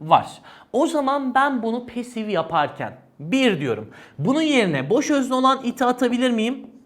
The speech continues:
Tabii ki de. Sonra reported'ı pasif olarak kullandım. "It was reported that Ahmet was kidnapped" ifadesini kullandım.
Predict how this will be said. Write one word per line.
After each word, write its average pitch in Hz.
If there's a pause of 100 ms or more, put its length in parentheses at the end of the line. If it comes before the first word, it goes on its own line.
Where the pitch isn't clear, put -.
Tabii 214
ki 127
de. 131 (240)
Sonra 277
reported'ı 254
pasif 247
olarak 226
kullandım. 156 (320)
"It 240
was 165 (280)
reported 170 (2500)
that 131 (300)
Ahmet 214
was 220
kidnapped" 135
ifadesini 143
kullandım. 104